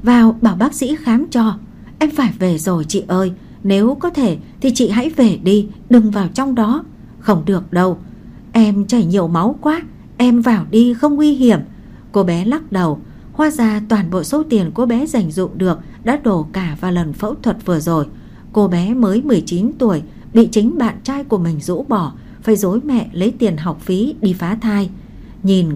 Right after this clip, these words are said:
con bé đau đớn đến tái cả mặt, nhưng vẫn cố lê chân ra cửa, mặc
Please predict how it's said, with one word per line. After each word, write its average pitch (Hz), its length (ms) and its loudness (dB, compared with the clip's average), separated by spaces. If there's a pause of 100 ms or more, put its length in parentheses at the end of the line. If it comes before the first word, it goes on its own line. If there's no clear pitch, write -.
con 202 160 -2
bé 185 160 -4
đau 214 220 -2
đớn 185 300 -2
đến 262 160 0 (100)
tái 226 300 -2
cả 233 140 0
mặt, 160 240 -2 (360)
nhưng 196 280 2
vẫn 214 280 -2
cố 220 240 0
lê 247 220 4
chân 233 280 2
ra 254 240 -2
cửa, 180 280 0 (300)
mặc 190 200 0